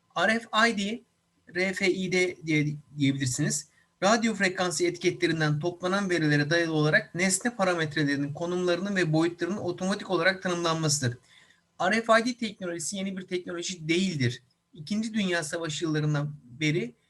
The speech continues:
var olan bir teknolojidir. Kullanım sıklığı günümüzde maliyetlerin düşmesinden dolayı artmıştır. Yani bu teknolojilerin üretiminde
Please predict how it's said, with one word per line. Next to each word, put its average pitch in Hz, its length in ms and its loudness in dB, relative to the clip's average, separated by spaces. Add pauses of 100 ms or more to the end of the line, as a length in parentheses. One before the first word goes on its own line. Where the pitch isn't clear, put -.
(380)
var 202 200 2
olan 180 300 0
bir 147 160 -2
teknolojidir. 127 600 -2 (300)
Kullanım 226 380 -2
sıklığı 226 360 -6
günümüzde 180 400 -6
maliyetlerin 185 760 -4
düşmesinden 196 800 -4
dolayı 180 400 2 (1200)
artmıştır. 185 680 -4
Yani 175 400 -4
bu 208 320 -6
teknolojilerin 180 800 -4
üretiminde 180 920 -4